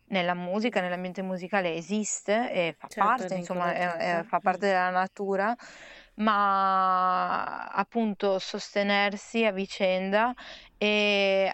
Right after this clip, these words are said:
Speaker 1: aiutarci anche a fare dei processi, per esempio, di, ehm, come dire, autointerrogazione: nel senso che a-,
Speaker 2: Ok.
Speaker 1: alle volte, per esempio, allora in questo lockdown, ehm, di,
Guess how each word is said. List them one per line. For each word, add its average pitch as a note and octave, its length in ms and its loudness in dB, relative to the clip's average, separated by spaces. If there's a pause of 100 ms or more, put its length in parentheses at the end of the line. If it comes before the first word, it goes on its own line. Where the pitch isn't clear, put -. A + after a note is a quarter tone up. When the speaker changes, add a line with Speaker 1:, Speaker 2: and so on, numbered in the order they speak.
(100)
Speaker 1:
aiutarci A#3 560 0
anche A#3 260 2
a A#3+ 40 -4
fare A#3 240 2
dei A3+ 160 0
processi, G3+ 720 -4
per G3+ 160 0
esempio, G3+ 460 -2
di, F#3 520 -2 (520)
ehm, F#3+ 720 -2 (1300)
come A3+ 240 0
dire, G#3 200 2
autointerrogazione: G3+ 1400 0
nel F#3+ 160 0
senso G#3+ 360 -2
che A#3+ 160 0
a-, G3+ 140 4
Speaker 2:
Ok. A3 80 -4
Speaker 1:
alle G3+ 280 2
volte, A#3 600 2
per A3 120 0
esempio, A3 460 2
allora G3 400 2
in G3 140 -2
questo G3+ 320 -2
lockdown, F#3 680 2
ehm, F3+ 1300 -2
di, F3 540 -10